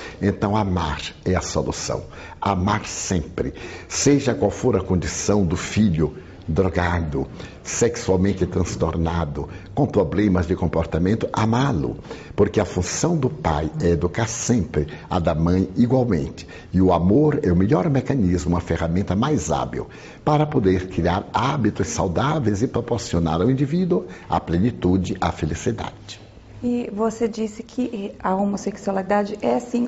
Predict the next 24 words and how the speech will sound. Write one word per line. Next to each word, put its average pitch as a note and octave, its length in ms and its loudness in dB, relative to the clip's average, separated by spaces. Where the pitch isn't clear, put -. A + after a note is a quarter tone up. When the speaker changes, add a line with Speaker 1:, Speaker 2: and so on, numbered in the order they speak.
Speaker 2:
uma C4 260 4
opção, G#3+ 560 0
né, F#3 320 -2
pelo F3+ 180 -4
que - 120 -6
eu F#3+ 60 0
entendi. F3+ 640 -2
Agora, B3+ 260 2
como F#4+ 240 0
o F#4+ 60 -4
pai G3+ 300 2
e F#3 40 2
a F#3 80 0
mãe G3+ 340 0
devem F#3+ 400 2
agir F#3+ 340 -2
se - 160 -4
eles G3+ 220 -4
percebem A3 480 0
na C4 180 2
criança A3 800 0
essa B3+ 340 0
matriz A3+ 440 0
homossexual? - 800 -4